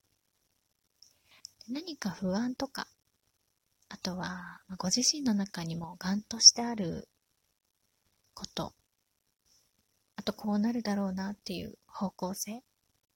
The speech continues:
できるだけマイナスなことっていうのも叶っていってしまうんですけれど、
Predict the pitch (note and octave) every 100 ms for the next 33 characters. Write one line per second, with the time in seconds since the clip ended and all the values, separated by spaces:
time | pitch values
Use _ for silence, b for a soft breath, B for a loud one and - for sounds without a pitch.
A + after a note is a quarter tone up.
0 | _ _ _ _ _ B B B B -
1 | A3+ - D4 D#4 D#4 D4+ C#4+ C#4+ D4 D4+
2 | - D4+ D4 D4+ - E4 - A3 F#3+ F3
3 | E3+ E3+ E3+ - _ _ _ _ _ _
4 | _ _ _ _ _ - G#3+ C4+ - G3+
5 | - - - F3 F#3+ A#3 F#3+ - F3+ F#3
6 | F#3 F#3 F#3 F#3+